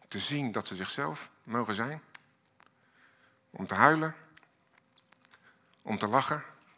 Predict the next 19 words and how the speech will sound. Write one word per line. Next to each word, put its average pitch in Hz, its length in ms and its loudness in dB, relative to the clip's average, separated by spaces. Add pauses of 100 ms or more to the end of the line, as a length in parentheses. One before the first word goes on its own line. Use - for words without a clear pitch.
(1200)
Om - 80 -10
de 110 80 0
gekke 139 240 6
dingen 143 380 4
boven 135 260 0
tafel 139 260 2
te - 80 -4
halen 127 240 0
die 120 80 -4
Rob 123 160 -2
deed. 117 340 0 (2250)
Maar 123 120 2
tegelijk 147 300 12
ook 147 120 8
in 143 60 2
de 135 60 4
waarheid 147 340 10
te 104 60 -4
staan. 82 340 -4